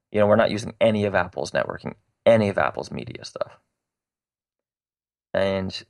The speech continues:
I mean, that was, I think, last year. And that was a hard meeting. That was a, a difficult meeting, for sure. Now, neither, I don't think either of these developers are,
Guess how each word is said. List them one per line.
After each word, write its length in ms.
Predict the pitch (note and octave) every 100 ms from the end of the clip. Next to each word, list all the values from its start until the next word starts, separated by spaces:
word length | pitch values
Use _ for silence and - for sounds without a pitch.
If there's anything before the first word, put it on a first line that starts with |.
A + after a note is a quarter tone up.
| _ -
I 40 |
mean, 160 | G2+ F2
that 160 | D#2+ A#1
was, 240 | F2 E2+
I 80 | E2
think, 200 | A2 -
last 420 | F2+ F2+ - -
year. 380 | F#2+ C3 D3 _ _ _ _ _ _ _
And 80 | B2+
that 60 | D3+
was 100 | A#2
a 60 |
hard 340 | G2+ A2+ G2 F#2
meeting. 360 | A2 - - - _ _ _ _ _ _ _ _
That 100 | G2
was 160 | F#2 -
a, 140 | - -
a 40 | -
difficult 380 | - - - -
meeting, 240 | - - -
for 100 | -
sure. 260 | - - - _ _ _ _ _ _ _ _ _ _ _ _ _ _ _ _ _ _ _ _ _ _ _ _ _ _ _ _ _ _ _ -
Now, 340 | A#2+ A2+ - -
neither, 460 | C#3 F#3 F#3+ F3 C3+
I 80 |
don't 180 | F#3 -
think 180 | D#3+ -
either 220 | B2 A#2+
of 80 | A2
these 200 | G#2 G#2
developers 560 | G#2 G#2 G2 F#2+ F2+ F2
are, 160 | E2+